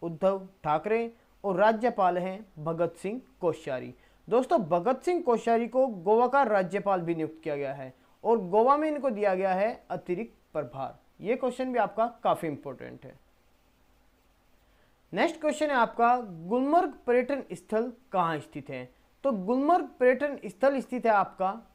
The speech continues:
कश्मीर में। तो इस क्वेश्चन का आपका ऑप्शन नंबर सी सही होगा। अब बात कश्मीर की हुई है, तो जम्मू कश्मीर की राजधानी है श्रीनगर और वर्तमान में जम्मू कश्मीर के उपराज्यपाल हैं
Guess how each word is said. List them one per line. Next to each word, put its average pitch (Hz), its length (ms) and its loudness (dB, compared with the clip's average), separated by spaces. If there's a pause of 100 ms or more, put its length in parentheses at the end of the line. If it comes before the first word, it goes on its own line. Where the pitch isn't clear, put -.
(180)
कश्मीर 147 440 -2
में। 123 200 -12 (340)
तो - 60 -10
इस 294 220 -6
क्वेश्चन 302 340 -2
का 294 100 0
आपका 233 380 4
ऑप्शन 214 500 -4
नंबर 226 300 -2
सी - 380 -6
सही 147 240 -6
होगा। 120 300 -10 (500)
अब 247 180 6
बात 330 300 10
कश्मीर 240 400 0
की 269 140 -6
हुई 294 100 -2
है, 294 80 -2
तो 302 140 0
जम्मू 233 400 0
कश्मीर 294 400 -4
की 262 100 -6
राजधानी 214 540 2
है 233 260 -2 (240)
श्रीनगर 139 640 -2 (520)
और 277 120 2
वर्तमान 254 500 2
में 330 200 0
जम्मू 254 260 0
कश्मीर 254 440 -4
के 277 200 -2 (140)
उपराज्यपाल 202 800 2
हैं 226 260 -2